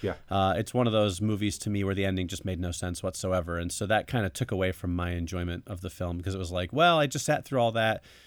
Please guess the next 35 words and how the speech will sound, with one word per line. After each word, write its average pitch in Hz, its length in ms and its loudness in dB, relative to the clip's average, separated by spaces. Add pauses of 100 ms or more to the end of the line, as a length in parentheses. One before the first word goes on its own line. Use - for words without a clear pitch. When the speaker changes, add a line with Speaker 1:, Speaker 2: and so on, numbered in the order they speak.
(220)
Speaker 2:
interesting 131 400 2
setup 113 400 4
for 107 220 0
literally 110 500 4
zero 101 320 2
payoff. 85 540 -2
A-, - 160 -2
and 151 140 6
I 156 40 8
know 156 160 10
that 131 120 8
other 120 120 6
people 120 380 4
have 113 160 6
a 101 60 -2
different 98 380 -2
opinion, 90 400 0
but 90 200 2
Speaker 1:
Yeah, 139 80 10
it's 147 120 6
one 202 100 12
of - 20 10
those 190 220 12
ones 160 180 12
where 147 60 2
the 143 100 10
ending's, 135 320 10
like, 127 180 8
open 123 280 6
for 120 240 6
various 117 320 6
interpretation 110 800 0
and, 98 340 -2
or 92 100 0
whatever. 90 320 -4